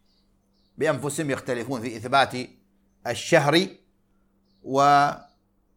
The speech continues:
فوائد الحديث: دل الحديث، حديث الباب، على أن المعتبر في ثبوت شهر رمضان بالرؤية البصرية، أن المعتبر في ثبوت شهر رمضان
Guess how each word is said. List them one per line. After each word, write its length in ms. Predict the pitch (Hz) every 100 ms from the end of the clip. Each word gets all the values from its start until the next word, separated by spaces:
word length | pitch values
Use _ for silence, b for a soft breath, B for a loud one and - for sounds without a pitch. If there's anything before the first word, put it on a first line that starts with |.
| _ _ _ _ _ 127 147 135 120 110 110 98 - _ _ _ _ _ _ _ _ _ _ _ _ _ _ _ _ _ _
فوائد 360 | 190 254 214 156
الحديث: 460 | 143 143 147 220
دل 320 | 151 240 185 165 170 - -
الحديث، 520 | 160 143 143 160 120
حديث 300 | - 143 131
الباب، 320 | 113 139 185
على 200 | 160 156
أن 140 | 160 156
المعتبر 760 | 143 117 170 170 131 107 - _ _ _ _ _ _ _
في 140 | 147
ثبوت 420 | 143 147 175 160 135
شهر 280 | 175 147
رمضان 500 | 131 127 123 156 135
بالرؤية 420 | 120 120 151 151 147
البصرية، 640 | 156 117 120 113 101 92 98
أن 100 | 117
المعتبر 520 | 113 98 98 151 117
في 120 | 113
ثبوت 300 | 107 117 135
شهر 180 | - 123
رمضان 520 | 113 110 113 151 214